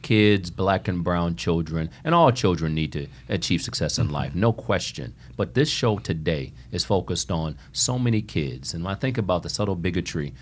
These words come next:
Speaker 1: of diminished expectations,
Speaker 2: Yeah.
Speaker 1: too many black and brown children, boys and girls, are being viewed as or seen as, uh, that they just can't do it. And they, when they, you can't be,
Speaker 2: Mm-hmm.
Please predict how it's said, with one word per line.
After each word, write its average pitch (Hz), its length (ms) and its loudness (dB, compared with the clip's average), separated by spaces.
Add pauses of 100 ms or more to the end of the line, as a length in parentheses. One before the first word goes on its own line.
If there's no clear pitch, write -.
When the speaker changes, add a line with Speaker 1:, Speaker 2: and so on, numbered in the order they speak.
Speaker 1:
of 80 140 -8
diminished 85 380 0
expectations, 78 1000 -4
Speaker 2:
Yeah. 87 100 -6 (340)
Speaker 1:
too 123 160 2
many 110 200 6
black 92 300 4
and 90 120 0
brown 82 300 2
children, 80 420 0
boys 87 360 2
and 80 120 -2
girls, 82 300 -4
are 80 80 -4
being 82 480 -4
viewed 92 320 0
as 71 340 -6
or 80 60 -4
seen 120 360 -2
as, 62 420 -4 (400)
uh, - 160 -8 (260)
that 90 180 -4
they 90 120 2
just - 220 -4
can't 78 340 -4
do 82 140 -2
it. 80 60 -2
And 90 100 2
they, 107 60 4
when 101 360 -2
they, 95 100 0
you 98 220 -2
can't 92 420 -2
be, 80 280 0 (120)
Speaker 2:
Mm-hmm. 104 280 -4